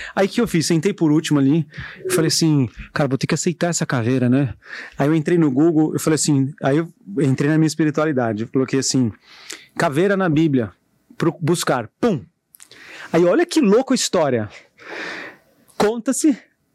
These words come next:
a história bíblica que ao Jesus, antes de ser crucificado, ele teve que carregar a cruz dele. A cruz dele era um pagamento que ele tava fazendo pros nossos pecados.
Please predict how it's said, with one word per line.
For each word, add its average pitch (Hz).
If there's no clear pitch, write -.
a 135
história 170
bíblica 180
que 160
ao 185
Jesus, 185
antes 185
de 165
ser 165
crucificado, 147
ele 131
teve 139
que -
carregar 151
a 220
cruz 151
dele. 110
A 160
cruz 190
dele 220
era 196
um 190
pagamento 214
que -
ele 160
tava 143
fazendo 127
pros 151
nossos 151
pecados. 196